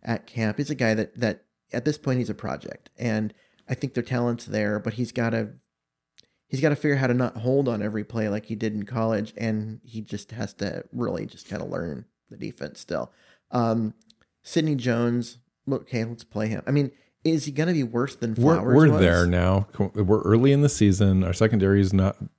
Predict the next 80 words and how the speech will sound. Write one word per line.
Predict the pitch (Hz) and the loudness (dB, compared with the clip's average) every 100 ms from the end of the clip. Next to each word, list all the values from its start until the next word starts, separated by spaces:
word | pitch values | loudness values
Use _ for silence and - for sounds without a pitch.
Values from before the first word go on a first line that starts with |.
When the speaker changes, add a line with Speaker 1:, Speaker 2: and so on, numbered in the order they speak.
| - | -2
Speaker 2:
very | 98 98 | 2 2
good. | 90 90 87 | 2 0 2
Let's | 104 - | 2 2
go | 127 | 2
ahead | 127 | 2
and | 101 | 2
put | - | 0
Jones | 98 101 95 | 0 0 2
out | 92 90 | 2 0
there | 90 | 0
now | 87 90 | 0 0
and | 87 | 0
see | - | 2
if | 104 107 | 2 2
we | |
can | 101 90 | 0 0
get, | 80 95 87 _ _ | 2 0 0 _ _
you | - | -4
know, | 85 | -2
ready | 82 95 98 | 0 4 4
to | 90 | 2
go | 85 92 90 87 82 | 0 2 2 0 -2
after, | 90 - 90 87 | -4 -2 -4 -4
say, | - 90 | -2 0
week | 85 85 | 0 -2
five, | - 87 85 | 0 0 0
week | 87 - | -4 -2
six, | - 95 85 - | 2 2 2 -6
and | - 87 | -6 -2
he's | 90 85 | -2 -2
kind | 123 90 | 0 2
of | 85 | 2
a | 110 | 0
Speaker 1:
Mm-hmm. | |
Speaker 2:
fixture | 110 107 - - 85 | 2 0 0 -2 -2
at | |
that | 85 82 | -2 -4
point, | - 85 | -4 -4
if | 90 | -2
he | |
can | 85 | -4
stay | - | -4
healthy, | 80 98 104 85 82 _ _ _ - - _ _ _ | 0 2 2 0 -2 _ _ _ -20 -20 _ _ _
and | - 101 | 0 2
figure | - 110 107 | 4 4 6
out | 110 113 | 6 6
if | 110 | 6
we | 104 | 4
can | 101 95 | 4 2
get | 87 85 104 - | 2 2 0 0
Flowers | - 98 95 95 92 | -2 2 4 4 4
out | 92 | 2
of | 92 | 2
here | 101 95 | 2 2
and | 92 | 2
maybe | 92 90 | 2 0
bring | 85 95 | 2 2
another | 90 92 90 | 2 2 2
guy | 90 | 2
in | 90 90 | 2 0
or | 87 | -2
something. | - 104 - | -2 -6 -4
I | 120 | 0
don't | 156 110 | 2 2
know. | 87 76 - | 0 -4 -4
I | - | -2
don't | 240 | 2
know | 226 | 2
what | 110 | 2
the | - 73 | 0 -2
answers | 76 - 78 | -2 -4 -2
are, | 80 78 85 | 0 0 0
Speaker 1:
Like | 180 | 2
I | |
Speaker 2:
but | 95 | 2
Speaker 1:
said, | - | 2
Speaker 2:
it's | - _ _ - | -4 _ _ 2
Speaker 1:
Flowers | 151 165 | 2 6
Speaker 2:
not | 127 104 | 4 6
working. | 110 - 73 | 6 4 -2